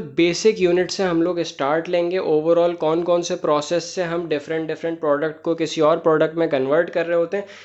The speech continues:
ये भी समझेंगे। तो सबसे पहली चीज़ तो हमें पता होना चाहिए कि मोनोमर क्या होता है।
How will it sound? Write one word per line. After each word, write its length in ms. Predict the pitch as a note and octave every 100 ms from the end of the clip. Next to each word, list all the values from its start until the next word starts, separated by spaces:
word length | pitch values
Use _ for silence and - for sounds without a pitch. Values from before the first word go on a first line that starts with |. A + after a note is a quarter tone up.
| -
ये 120 | D3+ D#3
भी 120 | D#3+
समझेंगे। 520 | D3+ A#2+ A2 G#2+ G2+ - - - -
तो 80 | F#3
सबसे 360 | F#3+ F#3 - A3+
पहली 280 | F#3+ F3 F#3+
चीज़ 300 | G3 G3 -
तो 60 |
हमें 260 | F#3+ F#3 G3
पता 240 | E3+ D3
होना 280 | F3+ F3+ E3+
चाहिए 360 | E3+ E3 D#3+ F3+
कि 120 | F#3+
मोनोमर 500 | F#3+ D3+ D#3+ F3+ G3
क्या 180 | F#3+ E3
होता 260 | C3+ A2+
है। 100 | A#2